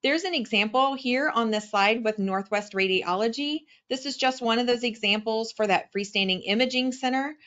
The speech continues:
where you can get online and look at their pricing. They're very upfront with their pricing, and you can see the difference between that high cost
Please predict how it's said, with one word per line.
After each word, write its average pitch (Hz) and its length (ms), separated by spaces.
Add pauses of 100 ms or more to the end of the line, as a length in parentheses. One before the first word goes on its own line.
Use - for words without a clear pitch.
(100)
where 247 120
you 320 100
can 339 220
get 233 200
online 220 640
and 202 260
look 202 180
at - 120
their 185 120
pricing. 165 680
They're 175 200
very 208 260
upfront 226 440
with 247 140
their 240 140
pricing, 254 680 (320)
and 226 160
you 247 80
can 262 200
see 254 320
the 254 140
difference 226 520
between 220 400
that 180 200
high 214 320
cost 202 760